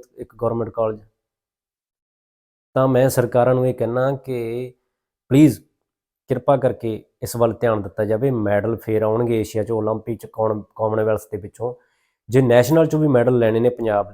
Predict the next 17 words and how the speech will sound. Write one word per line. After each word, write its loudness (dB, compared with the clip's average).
ਦੇ, -8
as 2
a 4
coach 0
ਲੱਗਣੇ 0
ਨੇ -2
ਜਾਂ, 0
ਅਹ, 6
ਡੀ 2
ਪੀ, 2
ਪੀ -2
ਟੀ 0
ਲੈਕਚਰਰ 2
ਜਾਂ 0
ਕਾਲਜਾਂ 2
ਦੇ 2
ਵਿੱਚ -4